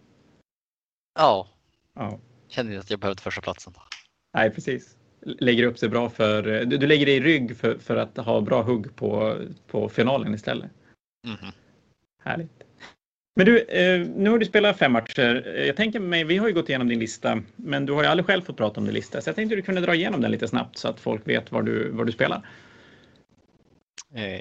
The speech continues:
Speaker 1: ja, det kan jag göra. Så det viktiga i min lista är egentligen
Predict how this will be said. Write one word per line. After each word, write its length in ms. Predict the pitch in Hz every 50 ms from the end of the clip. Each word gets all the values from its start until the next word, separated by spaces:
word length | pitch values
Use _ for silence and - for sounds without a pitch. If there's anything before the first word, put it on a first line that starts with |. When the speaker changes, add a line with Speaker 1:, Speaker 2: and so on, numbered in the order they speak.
| - - -
Speaker 1:
ja, 220 | 147 170 214 - _ _
det 60 | _ _
kan 100 | - -
jag 80 | 208 -
göra. 100 | - - _ - _ _ _ _ _ _ _ _ _ _ _ _ _ _ _ _ _ _ _ _ _ - _ _ _ _ _ _ _ _
Så 500 | - - - 135 131 127 127 127 - - _ _ _ _ _ _ _ _ _ _ _ _ _ _ _ _ _ _
det 240 | - 120 113 131 139
viktiga 360 | 147 185 175 - - - 170
i 40 | 156
min 160 | 120 104 95
lista 300 | 92 95 - - - 98
är 40 | 95
egentligen 800 | 95 92 90 90 - - 101 101 98 95 - - 92 90 87 82